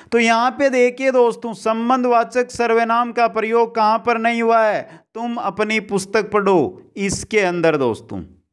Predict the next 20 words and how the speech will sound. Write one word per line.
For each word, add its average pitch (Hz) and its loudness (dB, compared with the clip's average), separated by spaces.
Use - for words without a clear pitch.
आगे 220 2
चलते 226 2
हैं 220 0
नेक्स्ट 208 -4
में, 208 -4
क्वेश्चन 214 0
नंबर 214 2
उन्नीस। 190 -4
नेहरू 233 0
जी 247 0
ने 277 2
भारत 220 0
के 262 2
स्वतंत्र 247 0
संग्राम 220 0
में 240 0
महत्वपूर्ण 220 0
भूमिका 190 0
निभाई। 165 -2
आपने 262 2